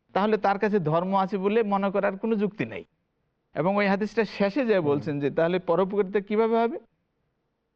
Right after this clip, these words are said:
Speaker 1: আন-নাসিহাতু লি আম্মাতিন নাস। প্রথমে আল্লাহর কথা আছে,
Speaker 2: হুম,
Speaker 1: রাসূলের কথা আছে,
Speaker 2: রাসূলের
Speaker 1: শেষে
Speaker 2: কথা
Speaker 1: যে
Speaker 2: আছে,
Speaker 1: বলছে
Speaker 2: সর্বশেষ।
Speaker 1: যে আম্মাতুন নাস, সর্বসাধারণের জন্য সে পরোপকারিতায়,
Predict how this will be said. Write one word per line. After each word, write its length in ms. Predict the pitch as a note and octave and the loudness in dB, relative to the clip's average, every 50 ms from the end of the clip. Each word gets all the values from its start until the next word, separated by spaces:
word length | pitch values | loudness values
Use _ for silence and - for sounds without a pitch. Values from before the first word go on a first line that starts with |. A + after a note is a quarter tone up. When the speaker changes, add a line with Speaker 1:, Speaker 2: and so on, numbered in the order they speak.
| _ _ - | _ _ -10
Speaker 1:
আন-নাসিহাতু 960 | - C3 C#3+ D#3 D#3+ D#3+ D3+ G#3+ G#3 G3 F#3+ F#3 F3 - A3+ B3 D#4+ D4 - | -8 -6 -2 -2 -2 -2 0 0 2 2 2 2 0 0 -2 -2 -4 -6 -4
লি 120 | F3 D#3+ E3 | -2 0 2
আম্মাতিন 520 | D#3 D#3+ D#3+ D3+ C#3+ C#3 C3+ - A#2 A2 | 2 0 0 -2 -4 -4 -6 -8 -12 -12
নাস। 260 | G#2 G2+ F#2 F2 - - - _ _ _ _ _ _ _ _ _ _ _ | -10 -10 -10 -10 -10 -14 -20 _ _ _ _ _ _ _ _ _ _ _
প্রথমে 340 | - D#3 D#3 F3+ F3 F3 F3 | -6 -4 -2 0 0 2 2
আল্লাহর 320 | E3 E3 D#3+ D#3+ D#3+ D#3 | 2 2 2 0 0 0
কথা 240 | D3+ E3 D#3 D#3+ D3+ | -2 -2 -2 0 0
আছে, 180 | D3+ C#3+ - D#3 | 0 0 0 0
Speaker 2:
হুম, 80 | C#3+ | 0
Speaker 1:
রাসূলের 300 | C3+ C3 F3+ D#3+ D#3 D3+ | 0 0 0 0 0 0
কথা 120 | D#3 - C3 | 0 -2 0
আছে, 80 | D3 | 0
Speaker 2:
রাসূলের 180 | D3+ D3 D#3+ D3 | 0 0 0 0
Speaker 1:
শেষে 200 | - - D3 D3 | 0 -2 -2 0
Speaker 2:
কথা 100 | D#3+ D#3 | 0 0
Speaker 1:
যে 60 | C3+ | 0
Speaker 2:
আছে, 120 | C#3+ B2+ | 0 0
Speaker 1:
বলছে 200 | B2 A#2+ A#2+ B2 | 0 0 -2 -2
Speaker 2:
সর্বশেষ। 480 | C3 B2 A#2 A2+ A#2 A2 - A#2 A2 G#2 - - | -2 -4 -4 -4 -6 -4 -4 -4 -6 -6 -6 -2
Speaker 1:
যে 120 | D3 E3 | -2 0
আম্মাতুন 800 | D#3 - D#3+ D#3+ G3+ A3 A#3+ B3 B3+ B3 A#3+ A#3+ A3 A3+ - G#3+ | 0 0 0 0 2 4 4 4 2 2 2 0 0 0 0 0
নাস, 160 | G#3 F3+ D#3 | 0 0 -2
সর্বসাধারণের 1040 | - - A#3 C4 B3 G#3 A#3+ B3 G3 - G#3 G3+ G3 A3+ A3 B3 A#3+ A#3+ A#3+ G#3+ F#3+ | -2 0 0 0 2 2 0 0 0 0 -2 0 2 2 2 2 2 2 0 2 0
জন্য 300 | A3+ A3 A3 G3+ G3 F#3+ - _ _ _ _ _ _ | 0 0 0 0 -2 -4 -6 _ _ _ _ _ _
সে 380 | - - - F#3+ F3+ E3 E3 - - _ _ _ | -20 -2 0 2 2 2 0 -2 -8 _ _ _
পরোপকারিতায়, 1080 | E3 E3 F3 F3+ E3+ F3 - E3+ E3+ D#3+ E3+ E3 D#3+ D#3+ D3+ D#3+ E3 D3 D3 D3 D3+ | 0 2 2 2 0 0 -2 -2 0 2 0 0 0 -2 -2 0 0 2 2 0 -2